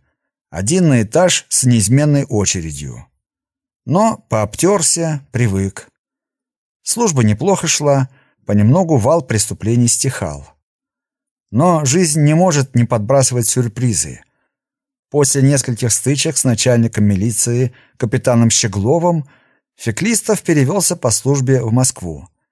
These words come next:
Да не на равную должность, а начальником отдела уголовного розыска крупного городского района. Знали Николая Ивановича в главке,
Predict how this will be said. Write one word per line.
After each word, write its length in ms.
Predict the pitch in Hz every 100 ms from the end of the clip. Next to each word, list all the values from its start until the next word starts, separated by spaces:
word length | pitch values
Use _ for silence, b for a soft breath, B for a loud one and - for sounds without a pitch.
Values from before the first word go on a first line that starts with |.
| _ _ _ -
Да 180 | 101 143
не 160 | 143
на 120 | 143
равную 460 | 139 185 170 143 120
должность, 720 | 107 120 92 85 78 - - _ _ _ _ -
а 180 | 165
начальником 720 | 190 160 - 165 175 165 147 127
отдела 440 | 95 87 165 160
уголовного 720 | 127 113 107 113 127 113 95
розыска 640 | 104 165 151 - - 139 131 b b b -
крупного 640 | 131 185 196 175 170 165
городского 600 | 127 107 98 - 120 123
района. 640 | 120 110 85 76 65 55 _ _ _ _ _ _ _ _ _ _
Знали 420 | 104 110 185 185
Николая 500 | 151 - 123 135 139
Ивановича 560 | 107 127 131 120 107 113
в 100 | 90
главке, 640 | 101 104 104 - 131